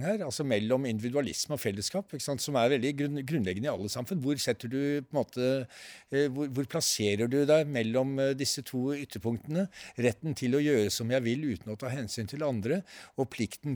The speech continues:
til å stille opp for et fellesskap, selv om det kom på, går på bekostning av mine egne drømmer og ønsker og lidenskaper. Eh, og, eh, de siste kanskje tyve årene, tyve, tredve årene, så tror jeg nok i Norge at vi har vært ekstremt opptatt av våre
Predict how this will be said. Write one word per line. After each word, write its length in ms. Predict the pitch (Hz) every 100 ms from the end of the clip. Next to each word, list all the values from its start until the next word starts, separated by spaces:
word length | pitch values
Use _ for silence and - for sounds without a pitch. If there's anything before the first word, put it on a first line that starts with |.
| -
til 320 | 113 117 131
å 220 | 113 117
stille 400 | 113 - 127 101
opp 80 | 104 -
for 100 | 123
et 160 | 123
fellesskap, 560 | 120 95 104 - 127 -
selv 240 | 117 117
om 80 | 123
det 80 | 110 -
kom 80 | 123
på, 80 | 131 139
går 160 | 123 101
på 80 | 120 139
bekostning 420 | 117 - 127 113
av 80 | 117
mine 160 | 123 147
egne 460 | 143 98 101 123 127
drømmer 320 | 139 104 107 131
og 20 |
ønsker 260 | 107 - 127
og 60 | 143
lidenskaper. 580 | 98 - 120 - 165 - - - - -
Eh, 160 | 143 147 -
og, 400 | 127 135 147 - - - -
eh, 220 | 131 135
de 160 | 131 139
siste 400 | - 117 - 131
kanskje 380 | - 151 - - 190
tyve 240 | 139 143
årene, 320 | 156 135 165 190
tyve, 240 | 165 147
tredve 240 | 175 151 156
årene, 300 | 139 175 220 - -
så 80 | -
tror 240 | 185 160 139
jeg 80 |
nok 100 | 160 175
i 60 | 202
Norge 240 | 202 117
at 140 | 127 165
vi 60 |
har 60 | 156
vært 160 | 139 190
ekstremt 460 | - - 139 170 131
opptatt 300 | - 139 - 143
av 80 |
våre 280 | 143 147 147